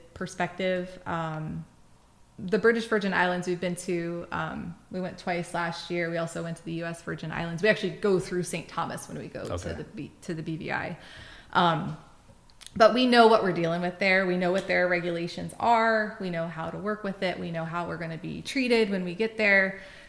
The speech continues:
Speaker 1: So going to another country, especially one that we haven't been to, is, is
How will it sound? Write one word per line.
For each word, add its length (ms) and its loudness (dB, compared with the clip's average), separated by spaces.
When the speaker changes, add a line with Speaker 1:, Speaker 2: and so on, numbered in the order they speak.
Speaker 1:
So 280 8
going 280 8
to 140 4
another 340 4
country, 240 0
especially 320 -2
one 120 -2
that 120 -8
we 80 -6
haven't 380 0
been 100 -2
to, 360 -4
is, 480 -4
is 160 2